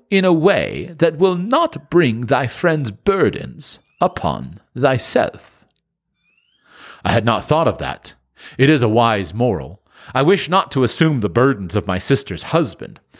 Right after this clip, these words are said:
But tell me, you lend to many. Do not the borrowers repay?" Mathon smiled the smile of one whose soul is rich with much experience. "Could a loan be well made if the borrower cannot repay?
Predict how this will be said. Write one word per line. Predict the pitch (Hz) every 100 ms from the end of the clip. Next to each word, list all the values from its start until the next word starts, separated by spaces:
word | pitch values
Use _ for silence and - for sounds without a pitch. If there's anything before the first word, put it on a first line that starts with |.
| - - -
But | 185
tell | 202 277 175
me, | 85 - 139
you | 247 247
lend | 175 175 180 -
to | 127
many. | 127 113 156 101 - - - -
Do | 123 175
not | 147 185 -
the | 160
borrowers | 135 127 139 147 185 185 101
repay?" | 95 - 110 127 285 - _ _ _ _ _ _ _ _ _ _ _ _ _ 104
Mathon | 101 92 87 78 71 - -
smiled | - 110 98 92 87
the |
smile | - - 90 80 76
of | 82
one | 87 92
whose | 76 98 -
soul | - 113 110 92 82 82
is | 76
rich | 76 76 98 - - - _
with | - -
much | 82 101 - - -
experience. | - - - 82 67 65 69 - - _ _ _ - - - - _
"Could | - 277
a | 196
loan | 120 104 117 151 190
be | 90 55
well | 78 98 131 120 117
made | 120 110 123 - 117
if | -
the | 117
borrower | 101 113 123 135 113
cannot | - - 139 135 -
repay? | 127 123 - 147 -